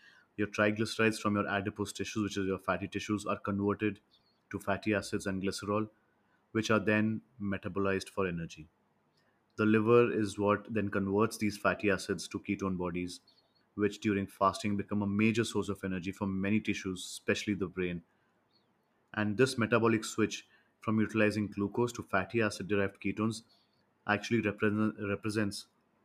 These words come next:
uh, an evolutionary trigger which shifts metabolism from lipid cholesterol synthesis and fat storage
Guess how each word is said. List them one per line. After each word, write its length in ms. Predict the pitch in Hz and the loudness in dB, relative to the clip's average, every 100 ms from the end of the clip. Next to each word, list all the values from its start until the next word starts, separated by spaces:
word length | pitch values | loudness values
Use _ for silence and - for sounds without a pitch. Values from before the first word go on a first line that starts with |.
| _ _ _ _ 110 | _ _ _ _ 0
uh, 240 | 101 95 - | 2 2 0
an 140 | 107 | -2
evolutionary 560 | 101 101 101 107 117 110 | 0 0 0 0 2 0
trigger 360 | 107 95 90 87 _ _ _ _ _ - - | 0 -2 -4 -6 _ _ _ _ _ -20 -10
which 140 | 117 110 | -6 -4
shifts 340 | - 123 - | 0 0 0
metabolism 560 | 104 107 98 104 98 104 | -2 0 2 2 2 -2
from 320 | 110 98 95 | -2 -2 -2
lipid 220 | 104 107 | -2 -2
cholesterol 460 | 104 104 101 107 95 | 0 0 0 -2 -2
synthesis 380 | 101 101 104 104 | -4 -6 -6 -4
and 200 | 95 - | -4 -2
fat 220 | 95 95 | -4 -2
storage 400 | - 110 110 | 0 2 2